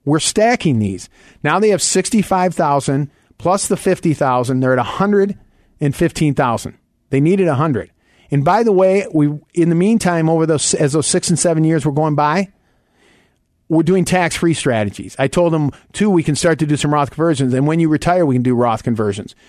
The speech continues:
So by the time you're, s-, you know, w-, you retire at sixty-six or sixty-seven, by the time you're seventy, now your required distributions are lower. You're getting, uh, much of, most of your Social Security tax-free. I mean, these are, this is,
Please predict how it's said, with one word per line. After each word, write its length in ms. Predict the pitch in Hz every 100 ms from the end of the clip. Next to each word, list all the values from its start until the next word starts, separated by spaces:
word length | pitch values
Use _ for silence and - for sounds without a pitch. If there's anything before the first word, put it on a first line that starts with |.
| - - _
So 180 | - 170
by 120 | 175
the 100 | 165
time 340 | 147 196 208
you're, 80 | 175
s-, 140 | 143
you 180 | 185 180
know, 220 | 160 147
w-, 320 | 135 139 165 165
you 100 | 165
retire 340 | 147 180 180
at 60 | 170
sixty-six 580 | 175 - 160 - 165
or 60 | 156
sixty-seven, 380 | - 156 - 190
by 80 | 151
the 80 |
time 140 | 156 170
you're 60 |
seventy, 360 | 147 185 180 139 - - -
now 220 | 156 202
your 160 | 196
required 340 | 156 - 175 156
distributions 580 | 156 143 151 190 202 175
are 140 | 175
lower. 180 | 175 180
You're 140 | 151
getting, 300 | 135 147 131
uh, 240 | 123 - 151
much 380 | 147 156 180
of, 80 | 196
most 340 | 170 175 202 196
of 60 |
your 100 | 160
Social 160 | 165 165
Security 380 | - 185 170 165
tax-free. 600 | 180 170 - 170 170 165 - - -
I 40 | 175
mean, 220 | 185 185 - _
these 320 | 165 262 247
are, 180 | 214 -
this 280 | 175 208
is, 180 | 247 165